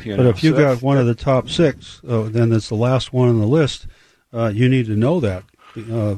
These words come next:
Speaker 1: Right.
Speaker 2: as a patient, you know, because your doctor could be going down the wrong rabbit, uh, trail.
Speaker 1: Rabbit hole, yeah.
Speaker 2: Yeah.
Speaker 1: And, and, and sometimes those rabbit holes will lead to a surgery that's inappropriate.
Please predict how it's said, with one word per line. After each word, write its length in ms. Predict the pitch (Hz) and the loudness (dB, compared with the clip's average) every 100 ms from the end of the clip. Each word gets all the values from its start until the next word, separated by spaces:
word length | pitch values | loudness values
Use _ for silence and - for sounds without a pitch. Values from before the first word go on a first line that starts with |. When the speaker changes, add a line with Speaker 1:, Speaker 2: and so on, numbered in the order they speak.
| 151 | -6
Speaker 1:
Right. 300 | 131 107 85 | -2 -2 -2
Speaker 2:
as 120 | 127 110 | -2 -2
a 60 | |
patient, 480 | - 151 190 110 110 | 2 2 2 -2 -2
you 80 | 113 | -2
know, 160 | 110 | 0
because 460 | 110 113 104 120 107 - - _ | -2 -4 -2 -2 -2 -10 -20 _
your 160 | 123 113 | -4 0
doctor 480 | 127 143 - 120 117 - - | 2 0 0 0 0 -4 -12
could 160 | - 160 | -6 -2
be 120 | 123 | 2
going 200 | 123 120 | 2 2
down 220 | 117 117 | 0 0
the 80 | 107 | 2
wrong 240 | 113 117 | 2 2
rabbit, 320 | 110 139 143 95 - _ - | 2 0 -2 -6 -12 _ -16
uh, 280 | 98 92 95 - | -12 -12 -12 -16
trail. 340 | - 95 85 - _ - | -8 -6 -6 -10 _ -4
Speaker 1:
Rabbit 360 | 127 143 151 | 0 0 0
hole, 240 | 127 104 110 | 0 -2 -2
yeah. 220 | 139 107 | -2 -2
Speaker 2:
Yeah. 140 | 127 123 | -2 -2
Speaker 1:
And, 140 | 135 | -2
and, 400 | 147 147 139 135 | -4 -4 -4 -6
and 180 | - 139 | -8 -4
sometimes 380 | - 190 202 165 | -2 0 0 0
those 120 | 151 | 0
rabbit 280 | 135 143 135 | 2 2 0
holes 260 | 127 139 135 | 0 0 -2
will 60 | 120 | -4
lead 220 | 151 147 | -6 -2
to 120 | 135 | -2
a 40 | 110 | -2
surgery 480 | - 196 190 123 | -2 -2 -2 -2
that's 200 | 120 117 | -4 -4
inappropriate. 640 | 151 127 - 196 185 95 - | -6 -6 -2 -2 -2 -4 -6